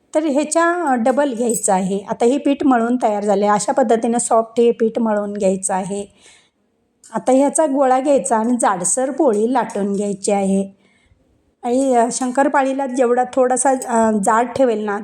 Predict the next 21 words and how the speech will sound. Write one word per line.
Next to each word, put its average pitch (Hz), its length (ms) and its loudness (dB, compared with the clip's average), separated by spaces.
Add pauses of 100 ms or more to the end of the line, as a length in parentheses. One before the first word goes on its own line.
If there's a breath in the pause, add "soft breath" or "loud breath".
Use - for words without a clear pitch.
तर 254 100 4
त्या 262 260 2
शंकरपाळीला 247 840 2
लेयर्स 247 440 0
येतात. 190 360 -2 (800 soft breath)
थोडीशी 233 400 0
जाड 254 360 0
ठेवायची 196 480 -2
आहे. 202 480 -4 (520 soft breath)
आता 220 160 -2
हे 294 240 4
लाटून 220 500 2
घेऊ 208 180 2
व्यवस्थित. 202 640 0 (340 loud breath)
नाहीतर 302 300 2
काय 285 240 2
होतं, 254 340 2
मोहन 247 380 2
जर 254 180 2
जास्त 233 420 0
झालं, 247 440 2